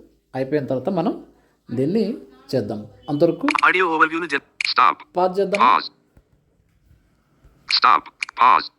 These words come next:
Speaker 1: ఓకే. ఆడియో తయారైపోయింది, మెసేజ్ కూడా వచ్చింది. ఇక్కడ ఏంటంటే
Speaker 2: ఆడియో అవలోకనం తయారీ ప్రక్రియ.
Speaker 1: పక్కనే
Speaker 3: Zero nine.
Speaker 2: ఆ, తప్పకుండా. మీ ఆడియో ఓవర్‌వ్యూ ఇదిగోండి.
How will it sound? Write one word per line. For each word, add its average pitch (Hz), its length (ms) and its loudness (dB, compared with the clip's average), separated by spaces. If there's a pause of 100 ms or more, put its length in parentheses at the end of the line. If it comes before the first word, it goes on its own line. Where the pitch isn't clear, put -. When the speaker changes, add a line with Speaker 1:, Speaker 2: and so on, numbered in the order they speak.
(1700)
Speaker 1:
ఓకే. 180 400 4 (1120)
ఆడియో 180 400 6
తయారైపోయింది, 165 960 2
మెసేజ్ 139 420 2
కూడా 160 200 4
వచ్చింది. 135 640 -2 (680)
ఇక్కడ 139 200 -2
ఏంటంటే 170 680 0 (180)
Speaker 2:
ఆడియో 185 220 4
అవలోకనం 165 400 2
తయారీ 147 280 2
ప్రక్రియ. 123 280 -4 (580)
Speaker 1:
పక్కనే 170 360 0
Speaker 3:
Zero 127 340 4
nine. 117 240 4 (260)
Speaker 2:
ఆ, 156 40 6
తప్పకుండా. 160 500 0 (220)
మీ 156 100 -2
ఆడియో 156 260 2
ఓవర్‌వ్యూ 147 320 -2
ఇదిగోండి. 120 460 -6